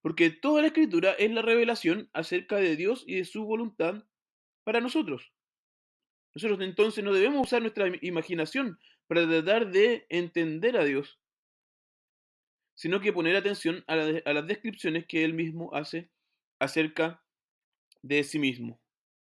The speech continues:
Muchas gracias entonces por escuchar este episodio.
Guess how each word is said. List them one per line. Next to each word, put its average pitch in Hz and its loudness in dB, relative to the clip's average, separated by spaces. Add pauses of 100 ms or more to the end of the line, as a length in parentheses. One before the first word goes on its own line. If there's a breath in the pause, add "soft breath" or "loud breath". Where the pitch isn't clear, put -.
(600 soft breath)
Muchas 262 6
gracias 247 6
entonces 254 0
por 202 2
escuchar 226 2
este 226 2
episodio. 254 -2